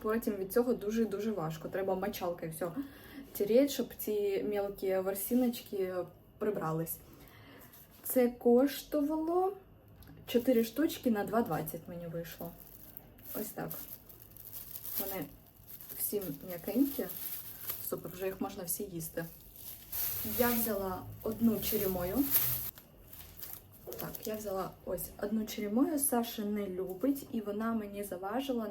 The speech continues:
на євро сімдесят одна. Вона стигла, прям м'якусінька, отлічна, я, мабуть, зараз її і з'їм.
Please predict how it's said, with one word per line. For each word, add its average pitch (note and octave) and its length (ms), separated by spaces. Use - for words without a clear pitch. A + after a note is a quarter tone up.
на F#3+ 180
євро G3+ 340
сімдесят F3+ 680
одна. E3 360
Вона G3+ 260
стигла, A3+ 560
прям E3+ 260
м'якусінька, G#3 680
отлічна, G3+ 480
я, E3+ 100
мабуть, E3+ 260
зараз F#3+ 360
її F4+ 260
і A3+ 120
з'їм. E3+ 340